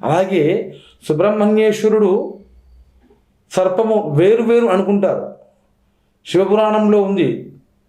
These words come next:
సుబ్రహ్మణ్యేశ్వరుడు సర్పరూపం దాల్చాలని కారణం బ్రహ్మదేవుని యొక్క శాపం కారణంగా తనకు తాను శిక్ష వేసుకున్నాడు. ఆ విధంగా ఊకల్ శ్రీ నాగసుబ్రహ్మణ్యేశ్వర స్వామి దేవాలయంలో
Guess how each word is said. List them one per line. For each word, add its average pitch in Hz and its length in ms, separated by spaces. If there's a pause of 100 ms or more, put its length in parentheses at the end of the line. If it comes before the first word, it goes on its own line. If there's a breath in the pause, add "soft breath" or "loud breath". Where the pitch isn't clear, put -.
(380)
సుబ్రహ్మణ్యేశ్వరుడు 202 840
సర్పరూపం 196 640
దాల్చాలని 190 480
కారణం 180 360
బ్రహ్మదేవుని 196 600
యొక్క 160 140
శాపం 170 400
కారణంగా 208 500
తనకు 196 320
తాను 208 240
శిక్ష 196 160
వేసుకున్నాడు. 139 540 (640 soft breath)
ఆ 147 60
విధంగా 190 640 (720 loud breath)
ఊకల్ 202 280
శ్రీ 196 180
నాగసుబ్రహ్మణ్యేశ్వర 202 1040
స్వామి 185 380
దేవాలయంలో 180 920